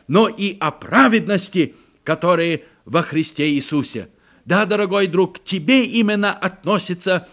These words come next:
это чудное приглашение, о котором мы читаем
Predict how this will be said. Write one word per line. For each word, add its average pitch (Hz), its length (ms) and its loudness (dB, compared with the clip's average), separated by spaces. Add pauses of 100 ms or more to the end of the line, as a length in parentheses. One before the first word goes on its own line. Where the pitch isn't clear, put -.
(140)
это 175 260 0
чудное 226 500 2
приглашение, 190 880 -2 (440)
о 101 100 -20
котором 101 380 0
мы 196 100 2
читаем 190 680 -2